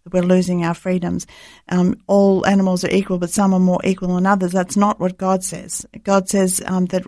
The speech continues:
uh, he's created human beings in his own image, and each one of us are actually equal. But just being equal doesn't mean that we're not different. We are different with different, um, that God has called us to different, uh, functions, but we,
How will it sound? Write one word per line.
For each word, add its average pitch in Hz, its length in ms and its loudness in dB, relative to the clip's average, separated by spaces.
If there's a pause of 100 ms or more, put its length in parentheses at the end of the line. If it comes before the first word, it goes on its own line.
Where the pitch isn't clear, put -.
(120)
uh, - 180 -8
he's 185 220 -2
created 190 440 0
human 190 360 0
beings 185 400 0
in 208 140 4
his 196 160 4
own 185 180 4
image, 190 380 2
and 190 100 2
each 190 220 -2
one 196 140 4
of 185 120 0
us 185 180 0 (320)
are 214 280 4
actually 185 480 -6
equal. 175 440 -8 (300)
But 185 140 -6
just 214 200 0
being 202 280 2
equal 202 360 2
doesn't 185 300 -2
mean 185 140 2
that 170 100 -2
we're 180 80 2
not 170 220 0
different. 175 500 -4
We 180 140 0
are 175 40 2
different 202 520 0
with 185 180 -4
different, 202 480 0 (380)
um, 175 420 -6
that 185 180 -4
God 190 200 2
has 185 80 -4
called 190 260 -2
us 185 140 -2
to 185 120 -8
different, 196 580 -2 (100)
uh, 160 160 -14 (100)
functions, 247 720 2 (360)
but 185 240 0
we, 190 420 0